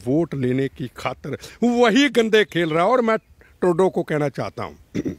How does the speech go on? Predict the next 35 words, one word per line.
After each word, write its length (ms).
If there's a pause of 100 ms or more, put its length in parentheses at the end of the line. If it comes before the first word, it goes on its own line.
(100)
<clears throat> 400
वहाँ 220
की 160
सरकार 380
को 140
कहना 280
चाहता 300
हूँ, 100 (520)
ये 300 (120)
अजगर 400
जैसे 380
सांप 420
हैं, 300 (960)
ये 140 (120)
किसी 280
के 200
नहीं 240
हैं। 200 (1040)
ये 140
चंद 320
खालिस्तानी 640
अजगर 320
जैसे 340
सांप 340
हैं, 200 (540)
इनके 260
ऊपर 260
कंट्रोल 560
कर 220
लोगे, 300
कर 180
लोगे, 260
नहीं 360
करोगे। 340
देखो 380